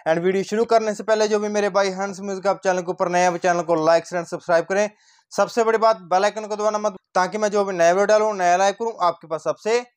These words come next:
पहले पहुंच जाए। तो दोस्तों, आज मैं आपको इसके फीचर्स बताने वाला हूं, वीडियो को एंड तक आप जरूर देखना। And प्राइस, जिस मेरे भाई को चाहिए ये वाला, तो आप मुझे सेवन एट वन फ़ोर टू ट्रिपल फ़ाइव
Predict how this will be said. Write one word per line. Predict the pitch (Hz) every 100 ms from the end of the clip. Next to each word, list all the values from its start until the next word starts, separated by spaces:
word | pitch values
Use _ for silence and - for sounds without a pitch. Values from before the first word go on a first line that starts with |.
| _
पहले | 240 240 214
पहुंच | 185 147
जाए। | 127 120
तो | 127 202
दोस्तों, | 240 240 254
आज | 175 196 196
मैं | 214
आपको | 196 - 208 202 208
इसके | 170 - 202 190
फीचर्स | 190 170 196 180 -
बताने | 147 156 160 185
वाला | 190 190
हूं, | 196
वीडियो | 165 160
को | 156
एंड | 165 147
तक | 160 165
आप | 143
जरूर | 151 170
देखना। | 190 190 208 208 208 _ _ 156
And | 143
प्राइस, | - 170 202 220 - _ _ _ _ 135
जिस | 143 185 -
मेरे | 202 190
भाई | 180 160 156
को | 170
चाहिए | 160 160 160 190
ये | 202 208
वाला, | 208 214
तो | 208 180
आप | 165
मुझे | 165 156
सेवन | - 170 165 175 -
एट | 156 151
वन | 156 151
फ़ोर | 165 156 -
टू | 185 202
ट्रिपल | 185 175 175 - 196
फ़ाइव | 180 160 156